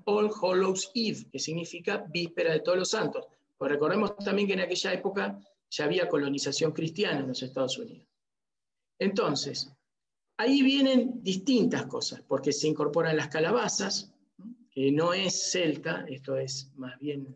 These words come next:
americano, eh, y también empieza el tema de dulce o truco,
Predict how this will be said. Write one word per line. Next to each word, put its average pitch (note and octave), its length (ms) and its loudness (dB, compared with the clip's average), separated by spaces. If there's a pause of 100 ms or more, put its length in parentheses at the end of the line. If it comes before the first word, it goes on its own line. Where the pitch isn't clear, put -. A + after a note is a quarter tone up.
(180)
americano, E3 760 -4 (880)
eh, C#3 480 2 (300)
y A#3+ 240 2
también B3+ 540 4
empieza F3+ 380 0
el F#3+ 100 0
tema F#3 240 0
de D#3+ 160 4
dulce F3 360 0
o E3 60 0
truco, E3 640 2